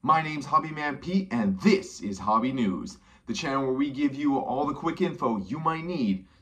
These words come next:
to pick up a new hobby. Today's top story, baking. When talking about this, we're gonna be going over three key points.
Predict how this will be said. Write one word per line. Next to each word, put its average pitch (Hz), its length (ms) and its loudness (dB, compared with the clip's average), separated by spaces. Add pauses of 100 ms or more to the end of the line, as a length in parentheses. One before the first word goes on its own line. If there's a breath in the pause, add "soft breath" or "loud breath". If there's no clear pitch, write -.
to - 80 -20
pick 131 180 0
up 110 120 -4
a 113 40 -2
new 107 160 0
hobby. 101 460 2 (380 soft breath)
Today's 117 320 2
top 120 240 6
story, 131 500 2 (680)
baking. 95 680 -4 (1300 soft breath)
When - 120 -6
talking 202 300 6
about 135 260 6
this, 180 220 -2
we're 170 100 -2
gonna 180 140 0
be 143 100 0
going 143 240 2
over 113 220 0
three 175 500 -2
key 185 240 2
points. 135 640 -6